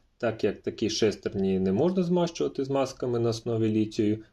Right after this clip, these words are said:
бо це може призвести до пошкодження механізму в результаті хімічної реакції пластика з літієм. Змазка має густу кремову консистенцію білого кольору, велику адгезію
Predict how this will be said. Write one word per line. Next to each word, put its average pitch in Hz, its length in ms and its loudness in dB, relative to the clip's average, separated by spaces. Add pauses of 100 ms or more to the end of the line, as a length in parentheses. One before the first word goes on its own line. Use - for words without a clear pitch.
(100)
бо 107 100 -2
це 170 180 0
може 139 320 2
призвести 107 580 0
до 104 400 2
пошкодження 95 680 -2
механізму 143 720 0
в 104 60 0
результаті 98 540 -2
хімічної 98 540 -2
реакції 101 460 2
пластика 107 560 -4
з 90 60 -4
літієм. 87 440 -4 (600)
Змазка 143 460 0
має 104 560 2 (320)
густу 110 340 0
кремову 95 520 2
консистенцію 101 840 -2
білого 120 400 2
кольору, - 500 -4 (600)
велику 101 440 2
адгезію 170 760 4